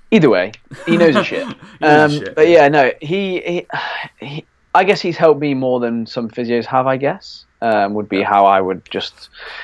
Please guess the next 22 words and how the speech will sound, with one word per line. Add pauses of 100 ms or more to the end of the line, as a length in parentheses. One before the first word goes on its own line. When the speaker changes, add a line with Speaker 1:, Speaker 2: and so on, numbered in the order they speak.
(200)
Speaker 1:
my
real
non-evidence-based
view
of
it
would
be. (480)
Um, (840)
but
yeah,
I,
I,
I
personally
would (600)
probably
seek
out
a
good (560)
osteopath.